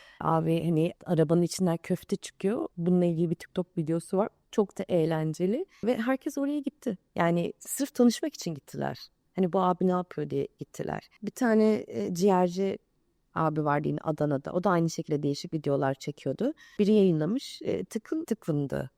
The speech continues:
e, içerisi. Çünkü herkes gitmiş oraya, merakından gitmiş. Yani çok basit şeylerle farklı şeyler yapabiliyorsunuz aslında. E, tabii biraz da yaratıcı olmak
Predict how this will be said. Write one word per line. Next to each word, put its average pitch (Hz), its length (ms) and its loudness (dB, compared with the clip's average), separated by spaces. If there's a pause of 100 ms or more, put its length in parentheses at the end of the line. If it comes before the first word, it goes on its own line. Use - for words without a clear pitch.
(320)
e, - 120 -10
içerisi. - 540 -6
Çünkü 208 260 0
herkes 208 300 0
gitmiş - 380 -8
oraya, 127 220 0
merakından 135 680 -2
gitmiş. - 540 -14 (160)
Yani 240 360 6 (360)
çok - 240 -6
basit 285 240 2
şeylerle 262 480 2
farklı - 340 -8
şeyler 247 300 -2
yapabiliyorsunuz 220 840 -4
aslında. 170 520 -6 (220)
E, 262 60 -4
tabii 311 200 -2
biraz 302 240 2
da 285 60 0
yaratıcı 254 420 2
olmak 202 280 2